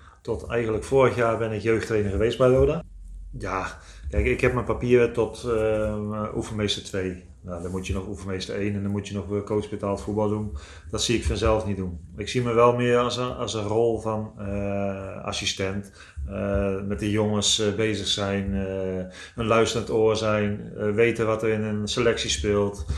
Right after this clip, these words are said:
En daar goed filteren, wat kan je tegen de hoofdtrainer kwijt, wat kan je tegen mij kwijt. En dan kan ik jongens ook helpen. Ik denk dat dat, eh, een van mijn krachten is, eh, om, eh, spelers het vertrouwen te geven.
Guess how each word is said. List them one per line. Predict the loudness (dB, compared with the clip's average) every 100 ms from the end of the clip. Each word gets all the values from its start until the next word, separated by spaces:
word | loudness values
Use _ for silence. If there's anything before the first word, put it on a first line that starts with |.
| -8 -10
En | -2
daar | 2 4 4 2
goed | -2 -2
filteren, | 2 2 2 0 2 2 2
wat | 0
kan | 0 0
je | 4
tegen | 4 4 0
de |
hoofdtrainer | 2 2 2 2 4 4 4 2 2
kwijt, | 4 4 4 0
wat | -2
kan | 2 0
je |
tegen | 2 0 2
mij | 0 0
kwijt. | 4 4 4 0 -8 -18 -16
En | -8 -4
dan | -2
kan | 0
ik | 0
jongens | 0 -2 -2 -2
ook | 2
helpen. | 4 4 0 -4 -10 -10
Ik | -4
denk | -2 0
dat | -2
dat, | -2 -4 -8
eh, | -8 -6 -4 -4 -2
een |
van | 0 0
mijn | 0
krachten | 2 2 2 0
is, | 0 -2 0
eh, | 0 0
om, | -2 -2 0
eh, | 2 2 2 0 -2
spelers | 0 0 0 -2
het | -6
vertrouwen | -2 2 4 2
te | 0
geven. | -2 -2 -4